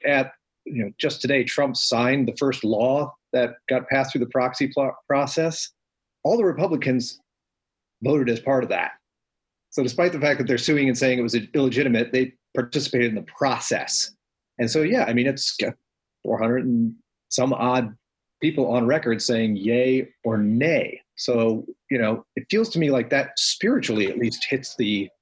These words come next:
idea of what a quorum is supposed to do, which is to, again, ensure that a small minority of the body doesn't get together and suddenly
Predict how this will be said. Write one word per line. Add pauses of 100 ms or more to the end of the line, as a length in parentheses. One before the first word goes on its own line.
idea
of
what
a
quorum
is
supposed
to
do,
which
is
to,
again,
ensure
that (420)
a
small
minority (400)
of (140)
the
body
doesn't
get
together
and
suddenly